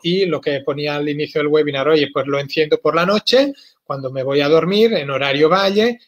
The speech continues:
y me da igual cuánto tiempo dure, ¿no? ¿Vale? Y lo mismo, pues, revisar el, el manual de instrucciones, ¿vale? Os ponía aquí un gráfico de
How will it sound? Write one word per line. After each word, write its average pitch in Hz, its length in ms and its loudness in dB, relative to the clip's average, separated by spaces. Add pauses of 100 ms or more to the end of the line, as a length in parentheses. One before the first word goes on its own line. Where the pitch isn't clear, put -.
(140)
y 151 100 -10
me 147 100 -4
da 143 140 -2
igual 139 240 -2
cuánto 139 300 -8
tiempo 127 580 -10 (140)
dure, 147 540 -8
¿no? 165 260 -14 (640)
¿Vale? 156 260 -10 (300)
Y 151 140 -8
lo 151 100 2
mismo, 160 400 0
pues, 143 140 -8
revisar 143 480 -4
el, 143 320 0
el 139 640 -2 (140)
manual 135 420 -4
de 131 80 -10
instrucciones, 175 1080 2 (720)
¿vale? 147 180 0
Os 147 100 -4
ponía 151 320 -2
aquí 151 180 -2
un 151 220 -2
gráfico 151 500 0
de 156 380 2